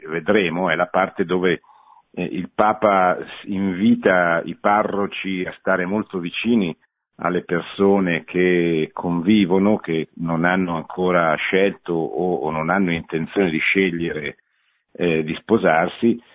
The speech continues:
eh, proprio perché, eh, ormai questa prassi, diciamo così, eh, discutibile e certamente,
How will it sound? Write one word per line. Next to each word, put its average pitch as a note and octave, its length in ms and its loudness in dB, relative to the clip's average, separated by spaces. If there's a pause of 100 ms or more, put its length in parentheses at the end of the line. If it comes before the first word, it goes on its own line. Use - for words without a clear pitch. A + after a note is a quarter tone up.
(300)
eh, F2+ 180 -2
proprio C3 480 2
perché, C3 400 2
eh, F2+ 1400 2
ormai F#2 540 0
questa D#2+ 1200 -2 (1500)
prassi, G2 760 0
diciamo E2+ 380 -6
così, E2+ 600 -2 (560)
eh, D#2 1300 -4
discutibile E2 1080 0
e D#2+ 220 -4
certamente, F2+ 720 0